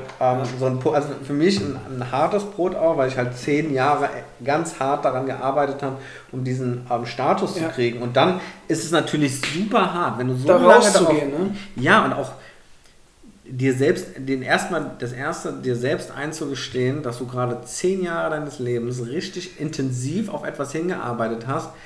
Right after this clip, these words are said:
Speaker 1: von dem du dann feststellst, das war's gar nicht.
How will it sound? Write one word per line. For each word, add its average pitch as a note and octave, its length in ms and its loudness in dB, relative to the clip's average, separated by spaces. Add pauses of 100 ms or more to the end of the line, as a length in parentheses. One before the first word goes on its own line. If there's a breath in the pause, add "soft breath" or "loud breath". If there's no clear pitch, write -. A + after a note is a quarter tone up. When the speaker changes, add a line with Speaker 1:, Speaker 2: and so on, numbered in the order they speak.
(360 loud breath)
Speaker 1:
von C3 180 -2
dem D3 120 2
du D#3 80 0
dann C3+ 180 0
feststellst, C3+ 960 -2 (1120)
das A#2+ 200 -8
war's D3+ 280 -2
gar F#2 280 -6
nicht. - 180 -16